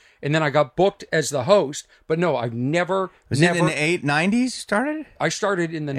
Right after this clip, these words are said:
Speaker 2: Eight.
Speaker 1: nineties, and I, I never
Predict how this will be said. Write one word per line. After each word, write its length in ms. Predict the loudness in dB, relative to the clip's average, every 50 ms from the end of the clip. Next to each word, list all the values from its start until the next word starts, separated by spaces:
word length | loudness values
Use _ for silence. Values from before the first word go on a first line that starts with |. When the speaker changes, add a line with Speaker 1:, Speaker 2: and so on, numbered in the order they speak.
| -4 -2
Speaker 2:
Eight. 60 | -2
Speaker 1:
nineties, 880 | -2 -2 -2 -2 -2 -4 -4 -4 -4 -4 -4 -6 -8 -8 -10 -14 -16 -18 _ _ _ _ _ _
and 160 | -2 0 2 2
I, 180 | 2 0 0 -6 _
I 160 | -4 -4 -2 -2
never 840 | -4 -4 -2 -2 4 6 6 6 6 6 4 2 2 2 0 -2